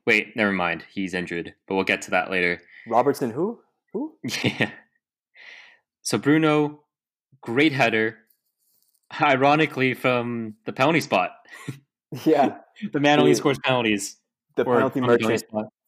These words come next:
Speaker 2: The
Speaker 1: Penalty merchants.
Speaker 2: penalty merchant, but this time from, from his head. Um, yeah, you know, I think, I think the main difference from this game and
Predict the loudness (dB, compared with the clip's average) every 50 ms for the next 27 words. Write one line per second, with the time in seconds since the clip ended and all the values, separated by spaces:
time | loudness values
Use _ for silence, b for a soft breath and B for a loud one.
0 | _ _ _ -2 0 0 -2 -4 -6 -6 -8 -8 -10 -16 -20 -20 -18 -6 0 2
1 | 2 2 2 2 2 2 2 0 0 0 0 0 2 2 2 2 2 0 -2 -2
2 | -2 -2 -2 -2 -2 -2 0 2 2 2 0 -2 B B B B B B B _
3 | -8 -4 -2 0 0 0 0 -2 -4 -6 -8 -10 -12 -14 -18 B B B B B
4 | B B B B B B B 0 2 2 2 2 2 2 4 4 4 4 4 2
5 | 2 0 -2 -2 -2 0 0 0 -2 0 0 0 0 0 0 -2 -2 0 0 0
6 | 0 0 -2 -4 -6 -8 -14 -16 -6 -4 -2 0 0 0 -2 -6 -8 -12 -12 _
7 | -6 -4 -4 -4 -4 -2 -2 0 -2 -2 -4 -8 -14 -14 -8 -6 -4 -2 -2 -2
8 | -2 -4 -6 -8